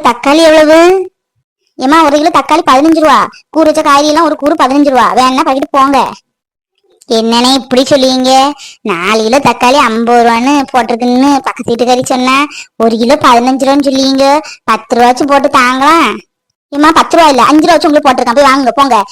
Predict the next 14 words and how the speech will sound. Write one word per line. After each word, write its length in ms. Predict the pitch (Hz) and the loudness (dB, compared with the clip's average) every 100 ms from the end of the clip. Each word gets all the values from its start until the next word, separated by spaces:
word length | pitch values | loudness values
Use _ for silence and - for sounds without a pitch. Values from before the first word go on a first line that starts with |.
| - | -10
அப்பனா 180 | - 359 | -4 0
அங்க 140 | 294 320 | 0 0
போய் 120 | 359 | 0
வாங்க 120 | 320 | 2
வேண்டியதுனமா, 380 | 339 330 320 320 | 2 0 0 2
இங்க 140 | 339 349 | 0 0
எதுக்கு 160 | - | 0
வந்தீங்க? 220 | 320 320 339 240 - - | 0 2 2 2 -2 -4
என் 180 | 208 247 | -2 0
கடையில 180 | 285 302 | 0 2
பதினஞ்சு 300 | 285 262 285 | 2 0 0
ரூபா 120 | 254 254 | 2 2
தான், 100 | 262 214 | 0 0
நல்ல 180 | 226 | 0